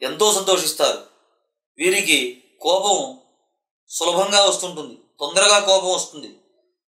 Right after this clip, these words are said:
కోపం వచ్చినప్పుడు నోటికి వచ్చినట్టు మాట్లాడటం వీరికి ఉండేటువంటి ముఖ్యమైన అలవాటు. ఎంత త్వరగా కోపం వస్తుందో అంత త్వరగా పోతుంది, అంత తొందరలోనే వారు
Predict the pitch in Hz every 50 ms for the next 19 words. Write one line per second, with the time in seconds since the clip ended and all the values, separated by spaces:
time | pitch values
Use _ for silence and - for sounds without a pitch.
0 | _ _ _ - 170 190 185 208 214 214 208 202 208 196 190 190 196 180 156 147
1 | 143 143 - - _ _ _ _ _ _ _ _ 139 165 190 190 214 208 208 196
2 | 196 196 190 190 190 180 170 175 - - 180 175 170 170 170 185 175 151 - -
3 | - - _ _ _ _ 147 165 165 170 170 175 175 175 175 170 170 170 165 156
4 | 147 147 - - 170 170 160 147 143 147 151 156 151 156 160 170 175 - - _
5 | _ _ _ _ _ _ _ _ _ _ _ _ _ _ _ _ _ _ _ -
6 | 139 147 - 208 208 202 185 185 190 196 208 208 - 170 175 185 185 196 208 202
7 | - - 185 190 185 180 160 143 143 147 - - _ _ _ _ _ - 143 151
8 | 185 185 185 180 185 190 185 202 202 190 180 180 175 - 139 127 110 - - _
9 | _ - - - 160 156 156 156 160 180 196 190 196 196 196 202 196 170 143 135
10 | - - _ _ - 143 156 156 151 139 123 - -